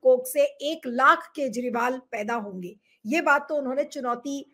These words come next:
एक तरीके से जो उनकी गिरफ्तारी की बात हो रही है, उसको लेकर कही। लेकिन जो दूसरी बड़ी बात, जो कि एक ज्यादा बड़ी हेडलाइन है, वो ये है कि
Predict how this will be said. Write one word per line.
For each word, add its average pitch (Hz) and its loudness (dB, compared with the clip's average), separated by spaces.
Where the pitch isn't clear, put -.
एक 262 0
तरीके 254 0
से 269 -6
जो 254 2
उनकी 254 -4
गिरफ्तारी 240 -2
की 302 -8
बात 226 -2
हो 220 -2
रही 226 0
है, 320 2
उसको 330 0
लेकर 240 2
कही। 180 -8
लेकिन 370 2
जो 403 4
दूसरी 392 6
बड़ी 285 4
बात, 247 -2
जो 277 0
कि 311 -12
एक 208 0
ज्यादा 254 2
बड़ी 262 -2
हेडलाइन 226 -4
है, 220 -6
वो 339 4
ये 349 4
है 277 0
कि 294 -10